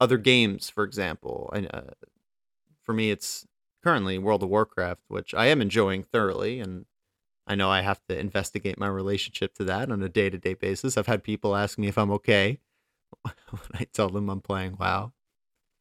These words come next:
and, uh, I understand, 'cause I've done that. But regardless, a relationship with Melee is what it needs to be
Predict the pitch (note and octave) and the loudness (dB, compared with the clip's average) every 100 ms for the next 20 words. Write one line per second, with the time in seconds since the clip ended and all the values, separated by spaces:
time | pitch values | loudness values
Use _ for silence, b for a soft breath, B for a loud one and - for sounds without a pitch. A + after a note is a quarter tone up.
0 | _ _ - G2 G2 G2 F#2+ F#2+ - G#2+ | _ _ -6 -4 -2 -4 -2 -4 -2 -2
1 | G2+ - G2 G2 - _ _ _ _ - | -2 -4 -6 -8 -12 _ _ _ _ -4
2 | G#2 - G2 G2 G#3 G3+ _ - G#2 F#2+ | -2 -2 -2 -4 -6 -12 _ -4 -2 -2
3 | _ _ _ _ _ _ _ _ _ _ | _ _ _ _ _ _ _ _ _ _
4 | - B2+ D3 A#2+ G#2+ - - _ _ _ | 2 8 8 8 2 -2 -10 _ _ _
5 | _ _ _ C#3 C3 D3+ C#3 C3 B2+ A2+ | _ _ _ 2 6 6 4 0 -2 0
6 | G#2+ A#2 A2+ G#2+ G2 - _ _ _ _ | 2 4 6 4 2 -4 _ _ _ _
7 | _ _ _ _ _ _ _ _ _ A#2 | _ _ _ _ _ _ _ _ _ -8
8 | G#2+ F#2+ - - _ _ _ _ _ _ | -6 -6 -8 -12 _ _ _ _ _ _
9 | _ _ _ _ _ _ _ _ _ _ | _ _ _ _ _ _ _ _ _ _
10 | _ _ _ - A#2 G2+ A2+ - - G#2 | _ _ _ -2 0 0 -2 -6 -6 -2
11 | G#2 G#2 | -2 -4